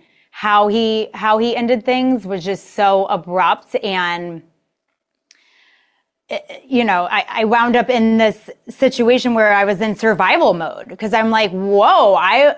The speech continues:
I was just, like, spent the last year planning a wedding, spending a lot of money planning that wedding. I was having multiple conversations about, you know,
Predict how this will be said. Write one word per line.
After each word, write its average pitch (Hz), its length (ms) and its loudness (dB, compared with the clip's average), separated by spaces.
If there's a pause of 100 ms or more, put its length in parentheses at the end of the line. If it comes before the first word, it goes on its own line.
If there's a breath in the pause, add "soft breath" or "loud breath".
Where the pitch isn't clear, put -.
I 226 200 0
was 330 200 0
just, 311 200 -4
like, 277 320 0 (1300)
spent 311 300 0
the 302 80 4
last 254 300 2
year 294 240 2
planning 262 360 0
a 226 60 -4
wedding, 247 380 0
spending 240 480 -2
a 220 100 2
lot 202 340 2
of 226 140 -2
money 240 380 0
planning 196 340 -8
that 180 160 -6
wedding. 175 500 -6 (400 soft breath)
I 220 360 2
was 214 680 2 (140)
having 233 440 2
multiple 277 460 4
conversations 220 960 -4
about, 190 600 2 (260 soft breath)
you 226 120 -2
know, 196 520 2